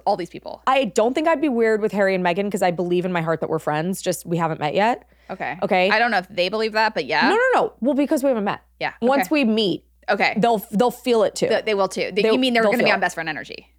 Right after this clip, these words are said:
Speaker 2: I,
Speaker 1: They're gonna
Speaker 2: I,
Speaker 1: feel the
Speaker 2: no
Speaker 1: best friend energy.
Speaker 2: promises. I haven't to-, talked to them about
Speaker 1: Okay.
Speaker 2: it. Beyonce, I think that I would not be that weird around because I feel like she's so, like, revered. She's, she's
Speaker 1: Yeah.
Speaker 2: just, like, the queen.
Speaker 1: Yeah.
Speaker 2: And it's like,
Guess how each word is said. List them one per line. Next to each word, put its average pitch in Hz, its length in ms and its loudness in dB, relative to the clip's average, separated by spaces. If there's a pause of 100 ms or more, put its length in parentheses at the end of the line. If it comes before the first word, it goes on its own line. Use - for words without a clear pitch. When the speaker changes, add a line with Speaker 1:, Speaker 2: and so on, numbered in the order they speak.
Speaker 2:
I, 185 160 2 (160)
Speaker 1:
They're 214 100 -2
gonna 294 180 4
Speaker 2:
I, - 20 -6
Speaker 1:
feel 226 160 2
the 277 60 2
Speaker 2:
no 294 80 4
Speaker 1:
best 302 120 2
friend 262 80 2 (100)
energy. 226 140 -2
Speaker 2:
promises. 277 240 2
I 233 80 4
haven't 214 220 0
to-, 185 240 0
talked 175 220 0
to 214 60 -4
them 220 160 -2
about 226 200 2
Speaker 1:
Okay. 269 220 0 (320)
Speaker 2:
it. 226 100 0
Beyonce, 240 640 2
I 233 80 2
think 254 400 -4
that 381 140 0
I 392 280 2
would 247 540 2 (160)
not 202 400 -2
be 247 140 -2
that 160 420 -4
weird 190 540 -2
around 247 480 0
because 220 240 -2
I 208 80 0
feel 233 200 0
like 240 240 2
she's 196 320 -8
so, 180 720 0 (100)
like, 180 200 -2
revered. 165 640 -2
She's, 220 200 -4
she's 294 180 -6
Speaker 1:
Yeah. 269 60 0
Speaker 2:
just, 254 120 -4
like, 262 160 0
the 214 80 0
queen. 190 460 -4
Speaker 1:
Yeah. 180 140 2
Speaker 2:
And 208 80 2
it's 202 160 -2
like, 190 280 0